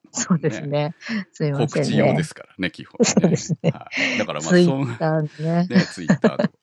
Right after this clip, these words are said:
Speaker 2: ね。だからそんな感じで、その、ほら、やっぱりあると思うんですよ。一生懸命こう、交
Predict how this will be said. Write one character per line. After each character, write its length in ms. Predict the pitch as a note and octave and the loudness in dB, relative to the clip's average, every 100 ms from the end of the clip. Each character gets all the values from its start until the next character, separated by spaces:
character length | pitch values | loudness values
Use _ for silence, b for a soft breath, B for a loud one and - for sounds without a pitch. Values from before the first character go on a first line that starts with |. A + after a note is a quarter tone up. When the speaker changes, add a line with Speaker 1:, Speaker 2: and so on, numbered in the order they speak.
| _ | _
Speaker 2:
ね。 220 | F#2 C#2+ - | -10 -8 -10
だ 100 | F2+ | -8
か 80 | |
ら 60 | D2+ | -6
そ 200 | - F3 | -4 -4
ん 100 | G3 | -2
な 140 | F#3+ | -2
感 280 | E3 E3 E3 | 0 -2 -2
じ 460 | D#3 C3+ B2+ B2 A#2 _ _ _ _ | -4 -6 -8 -10 -18 _ _ _ _
で、 640 | - A2+ D3 F3 A#2+ D2+ - | -20 -10 -2 0 0 -2 -8
そ 140 | - | -10
の、 340 | D#2+ D2 C2+ A1+ | -10 -8 -12 -12
ほ 100 | - | -6
ら、 80 | E2+ | -4
や 60 | |
っ 60 | G2+ | -2
ぱ 120 | E3+ | -2
り 100 | G2+ - | -4 -4
あ 100 | F#3 | -6
る 100 | D#3+ | -4
と 80 | - | -6
思 120 | F2+ | -6
う 20 | |
ん 40 | |
で 40 | D#2 | -8
す 20 | |
よ。 60 | F#2+ | -10
一 60 | |
生 100 | - G#2 | -10 -8
懸 180 | D3+ | -4
命 140 | D#3 G#2+ | -4 -4
こ 440 | - D#2 D2+ A1+ | -8 -10 -10 -12
う、 120 | - | -6
交 100 | G2+ | -4